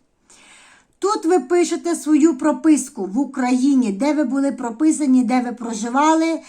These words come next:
Е, пишете Україна, е, місто, вулиця, номер, е, вашої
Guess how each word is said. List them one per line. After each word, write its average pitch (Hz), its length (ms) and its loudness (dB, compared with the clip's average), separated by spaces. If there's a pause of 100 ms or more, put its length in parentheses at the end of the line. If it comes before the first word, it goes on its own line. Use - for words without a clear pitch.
(260)
Е, 208 300 -2 (200)
пишете 254 320 -6
Україна, 285 840 0
е, - 600 -10
місто, 311 800 4
вулиця, 311 1300 0
номер, 254 480 2
е, 202 180 -10 (340)
вашої 202 600 -6